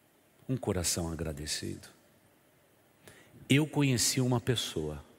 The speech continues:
que sempre encantou meu coração. Aconteça o que acontecer na sua vida,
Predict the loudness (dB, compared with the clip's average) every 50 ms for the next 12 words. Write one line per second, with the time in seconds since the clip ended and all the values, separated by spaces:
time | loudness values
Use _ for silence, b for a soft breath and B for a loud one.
0 | _ _ _ _ _ _ _ _ _ b b b b b b -6 -2 2 2 4
1 | 4 2 2 0 0 -2 -4 -2 0 0 0 0 -2 -2 -2 -2 -2 0 0 -2
2 | -4 -4 -6 -6 -6 -4 -6 -6 -8 -8 -10 -12 -14 -16 -20 -20 _ _ _ _
3 | _ _ _ _ _ _ _ _ _ _ _ _ _ _ _ _ _ -20 _ _
4 | _ _ _ 0 0 2 2 2 0 2 4 4 4 4 4 2 0 0 2 0
5 | 0 0 -2 -2 0 0 0 2 2 0 0 0 0 0 0 0 0 2 2 2
6 | 2 2 0 2 2 2 0